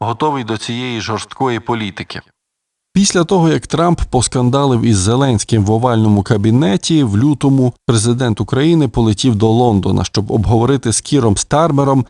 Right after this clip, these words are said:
стратегію налагодження стосунків. Ситуація виглядала жахливою. Дехто в адміністрації С Ш А відкрито обговорював,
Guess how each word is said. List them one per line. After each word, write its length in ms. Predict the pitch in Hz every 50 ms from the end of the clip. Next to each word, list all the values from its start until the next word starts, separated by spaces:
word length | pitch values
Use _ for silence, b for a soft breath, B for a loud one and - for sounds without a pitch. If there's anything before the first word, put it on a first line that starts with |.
| _
стратегію 800 | - - - 120 113 110 - - 147 147 117 120 127 127 127 113 -
налагодження 840 | - 117 127 135 127 123 135 139 143 127 135 123 110 127 131 127 117
стосунків. 680 | 110 - - 117 - - 117 101 98 - - 98 - - _ _ _ _ -
Ситуація 640 | - 123 113 - 160 185 196 156 - - 160 147
виглядала 560 | 135 127 127 127 127 127 120 139 143 139 127 110
жахливою. 680 | 127 120 107 - - 139 175 196 151 113 101 95 98
Дехто 440 | 95 98 123 139 139 - - - 127
в 80 | 110 - -
адміністрації 920 | 123 104 117 123 123 117 107 - - 135 139 123 - - - - 117 107 101
С 140 | - -
Ш 140 | - - 143
А 380 | 160 175 185 175 - _ - 110
відкрито 500 | 113 120 - - - 143 151 - - 123
обговорював, 800 | - 131 104 92 104 120 117 135 165 170 170 170 170 170 156